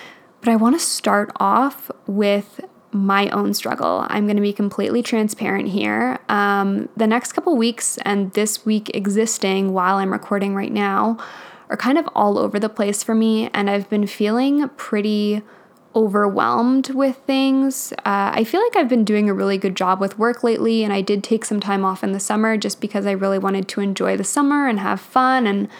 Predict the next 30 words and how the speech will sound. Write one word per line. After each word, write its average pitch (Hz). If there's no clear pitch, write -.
focus 233
more 208
on 202
some 196
fun 202
projects. 247
But -
now 208
that 202
we're 202
back 190
into 202
fall 208
and 214
winter, 247
I'm, 214
like, 214
getting 226
back 214
into 226
the 202
grind 196
of 202
things, 202
and 208
I'm 277
feeling 349
pretty 240
overwhelmed. 208
Um, 196